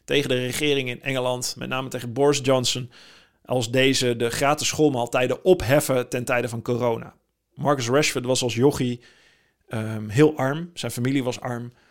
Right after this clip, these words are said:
En hij was afhankelijk van die gratis schoolmaaltijden om überhaupt in leven te blijven, eh, laat staan te voetballen.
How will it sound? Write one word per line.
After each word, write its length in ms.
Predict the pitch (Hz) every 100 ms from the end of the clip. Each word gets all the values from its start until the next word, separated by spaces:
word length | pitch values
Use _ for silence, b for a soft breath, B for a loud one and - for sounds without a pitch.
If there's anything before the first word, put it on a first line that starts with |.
| b b _
En 220 | 117 113
hij 100 | 120
was 140 | 120
afhankelijk 420 | 131 120 151 143 -
van 180 | 175
die 120 | 170 123
gratis 340 | 127 120 117
schoolmaaltijden 680 | - 120 120 120 - 117 -
om 140 | 151 160
überhaupt 560 | 151 131 117 175 165 143
in 120 | 127
leven 240 | 131 127
te 80 | 123
blijven, 540 | 120 117 127 139 143
eh, 220 | 127 123 127
laat 180 | 131
staan 300 | - 139 143
te 100 | 147
voetballen. 500 | - 180 135 117 110